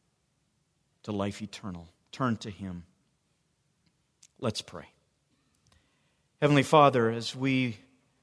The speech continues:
close our time, we are reminded at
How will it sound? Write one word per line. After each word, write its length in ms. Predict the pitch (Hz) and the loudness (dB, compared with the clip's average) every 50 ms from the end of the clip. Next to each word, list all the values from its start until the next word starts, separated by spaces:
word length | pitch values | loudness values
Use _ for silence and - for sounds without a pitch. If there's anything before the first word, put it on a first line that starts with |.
| _ | _
close 360 | - - 143 147 147 147 143 147 | -6 0 2 4 4 4 4 2
our 100 | 127 120 | 0 0
time, 520 | - - 139 139 135 123 117 110 107 101 - _ _ _ _ _ _ _ _ _ _ _ _ _ _ _ _ _ _ _ _ _ _ _ _ _ _ _ _ _ _ | -2 -2 0 0 2 2 0 0 -2 -6 -10 _ _ _ _ _ _ _ _ _ _ _ _ _ _ _ _ _ _ _ _ _ _ _ _ _ _ _ _ _ _
we 140 | 151 151 143 | 0 6 6
are 80 | 151 147 | 8 8
reminded 560 | 139 131 131 135 139 147 151 151 143 131 123 | 8 8 8 8 8 8 8 6 6 6 4
at 260 | 120 120 - - | 4 2 0 -4